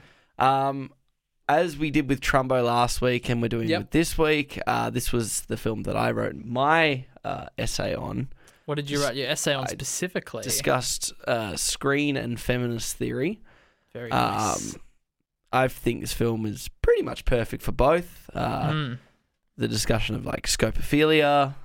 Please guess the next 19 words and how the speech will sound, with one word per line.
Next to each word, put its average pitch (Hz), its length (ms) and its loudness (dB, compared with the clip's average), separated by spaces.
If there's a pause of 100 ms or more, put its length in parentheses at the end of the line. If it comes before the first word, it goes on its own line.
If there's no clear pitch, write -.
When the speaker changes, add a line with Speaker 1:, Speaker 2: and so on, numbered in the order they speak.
Speaker 2:
and, - 380 -10
and 117 200 -8
even 107 280 -4
voyeurism 120 640 0
to 123 120 0
an 120 100 0
extent - 680 -2
is - 380 -10 (100)
pretty - 180 0
prevalent 110 480 -2
in 104 100 -4
this 107 160 -4
film. 117 480 -2 (600)
Um, 110 560 -2 (380)
but 117 360 0
for - 240 0
the 156 80 2
most 180 260 2
part, 123 340 2